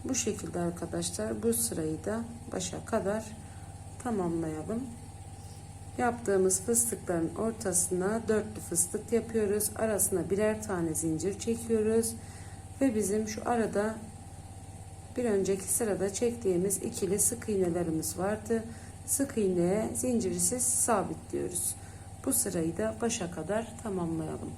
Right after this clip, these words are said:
Evet arkadaşlar, sıra sonuna kadar tamamladık.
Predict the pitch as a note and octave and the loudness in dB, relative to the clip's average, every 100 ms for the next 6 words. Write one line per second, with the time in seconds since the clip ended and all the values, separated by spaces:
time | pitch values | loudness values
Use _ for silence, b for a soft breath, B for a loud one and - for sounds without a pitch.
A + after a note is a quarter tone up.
0 | - - - - - - - - - - | -12 -12 -12 -14 -14 -14 -12 -14 -14 -12
1 | - - - - - - - - B B | -12 -12 -12 -12 -14 -14 -14 -14 B B
2 | B B - - - - - - - F#3+ | B B -10 -8 -2 0 2 2 0 0
3 | G3 - G3+ G3+ - G3 F#3 - F#3 F#3+ | 0 2 2 2 2 2 0 2 2 4
4 | F#3+ F#3+ F3+ F3 E3+ - E3+ F3 G3 G3+ | 2 2 2 2 0 0 2 2 2 0
5 | G3 G3 G3 F#3+ - | -2 0 -2 -2 -10